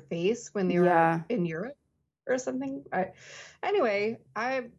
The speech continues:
Speaker 1: was a little surprised because he honestly just seemed boring.
Speaker 2: He just seemed like
Speaker 1: You
Speaker 2: a
Speaker 1: know?
Speaker 2: boring, nice guy.
Speaker 1: Yeah.
Speaker 2: And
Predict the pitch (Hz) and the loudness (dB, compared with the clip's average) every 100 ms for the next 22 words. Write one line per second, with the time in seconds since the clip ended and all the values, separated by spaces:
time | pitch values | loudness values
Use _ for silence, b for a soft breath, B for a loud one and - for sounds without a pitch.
0 | _ _ _ _ - 370 381 370 403 480 | _ _ _ _ -8 -6 -2 0 2 0
1 | 370 240 214 220 214 208 220 214 190 180 | -4 -2 0 0 -2 -2 -4 -2 -2 -2
2 | 269 - 220 170 - 180 160 151 151 190 | -4 -8 -10 -10 -8 -6 -6 -6 -2 -2
3 | 160 - 165 180 - 277 339 359 320 302 | -2 -6 -10 0 6 8 8 10 10 10
4 | 285 214 202 196 196 175 170 - 196 196 | 8 10 12 12 8 6 4 6 8 8
5 | 139 101 - 196 - _ _ _ _ _ | 8 2 -2 -4 -8 _ _ _ _ _
6 | - 202 160 156 180 _ _ _ _ _ | -4 0 0 0 -6 _ _ _ _ _
7 | - 226 | 6 6